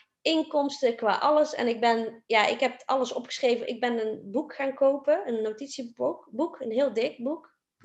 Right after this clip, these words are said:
Ja. Heel dik. <laughs> En het is echt mijn Bijbel geworden. Die heb ik echt bij me. En daar ben ik alles in op gaan schrijven wat ik dacht, welke dromen ik had, welke doelen ik had, maar ook hoe mijn leven nu is en wat ik dan eigenlijk eraan veranderd wil zien,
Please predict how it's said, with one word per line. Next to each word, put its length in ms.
Ja. 180
Heel 160
dik. 300
<laughs> 360
En 100
het 100
is 60
echt 100
mijn 180
Bijbel 380
geworden. 480
Die 100
heb 120
ik 140
echt 280
bij 300
me. 80
En 180
daar 100
ben 140
ik 160
alles 300
in 180
op 120
gaan 160
schrijven 500
wat 160
ik 380
dacht, 520
welke 280
dromen 440
ik 120
had, 280
welke 340
doelen 220
ik 60
had, 180
maar 180
ook 320
hoe 140
mijn 180
leven 480
nu 180
is 320
en 140
wat 160
ik 100
dan 180
eigenlijk 460
eraan 260
veranderd 400
wil 200
zien, 360